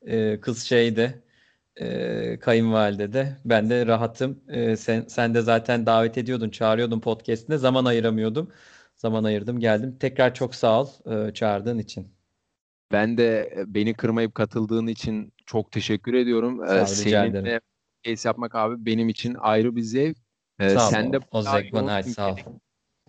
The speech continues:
Speaker 2: gerek işin olsun, gerek de hem e-sporta Premier Lig anlatıyorsun. İşte D-Smart'ta da İspanya Ligi anlatıyorsun. E, bunun yanında da işte u-, uluslar-,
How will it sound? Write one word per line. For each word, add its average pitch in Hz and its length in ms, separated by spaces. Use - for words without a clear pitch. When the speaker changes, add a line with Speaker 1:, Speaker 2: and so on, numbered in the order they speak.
Speaker 2:
gerek 120 320
işin 135 280
olsun, 120 420
gerek 123 340
de 127 60
hem 123 240
e-sporta 117 680
Premier 117 540
Lig 127 120
anlatıyorsun. 117 720
İşte 113 520
D-Smart'ta 117 1040
da 120 400
İspanya 123 560
Ligi 113 240
anlatıyorsun. 104 720
E, 104 180
bunun 127 340
yanında 120 540
da 143 200
işte 123 360
u-, 131 180
uluslar-, 131 640